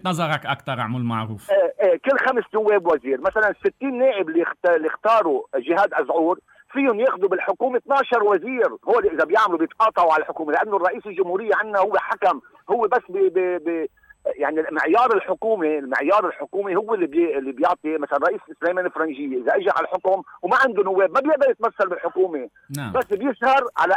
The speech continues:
Speaker 2: إنه كل حدا عنده نواب يتمثلوا بالحكومة.
Speaker 1: إيه، جهاد
Speaker 2: هيك
Speaker 1: أزعور،
Speaker 2: هيك
Speaker 1: جهاد،
Speaker 2: عنا
Speaker 1: يعني
Speaker 2: النظام.
Speaker 1: برأيك جهاد أزعور عنده نواب أكتر من فرنجية؟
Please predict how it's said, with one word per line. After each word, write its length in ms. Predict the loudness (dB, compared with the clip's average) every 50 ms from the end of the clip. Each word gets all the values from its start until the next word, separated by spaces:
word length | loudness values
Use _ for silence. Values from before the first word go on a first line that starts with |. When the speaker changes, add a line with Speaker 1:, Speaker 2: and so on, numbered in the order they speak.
| 0
Speaker 2:
إنه 200 | -2 -2 -2 -4
كل 180 | -2 -2 -2 -2 0
حدا 340 | 0 0 0 2 2 2
عنده 300 | 2 2 2 0 0 0
نواب 400 | 0 0 0 2 2 2 2 2 0 _
يتمثلوا 520 | -14 -10 -4 -4 -4 -2 -2 0 0 0
بالحكومة. 460 | 0 -2 -4 -6 -4 -4 -4 -4 -2
Speaker 1:
إيه، 180 | -4 -4 -4 -4
جهاد 240 | -4 -4 0 0 0
Speaker 2:
هيك 180 | 0 0 -2
Speaker 1:
أزعور، 300 | 0 0 0 -2 0 0
Speaker 2:
هيك 120 | 0 0 0
Speaker 1:
جهاد، 240 | 2 0 2 2
Speaker 2:
عنا 120 | 0 0 2
Speaker 1:
يعني 160 | 0 0 2
Speaker 2:
النظام. 200 | 2 2 2 2
Speaker 1:
برأيك 380 | 2 0 -2 -2 -2 -2 -4 -2
جهاد 280 | -2 -2 -4 -2 -2
أزعور 340 | -4 -4 -4 -4 -4 -4 -2
عنده 260 | -2 -2 -2 -2 -4
نواب 360 | -4 -4 -4 -4 -4 -4 -6
أكتر 280 | -8 -10 -6 -6 -4 -4
من 100 | -4 -4
فرنجية؟ 680 | -6 -6 -6 -4 -4 -4 -6 -8 -8 -10 -10 -10 -12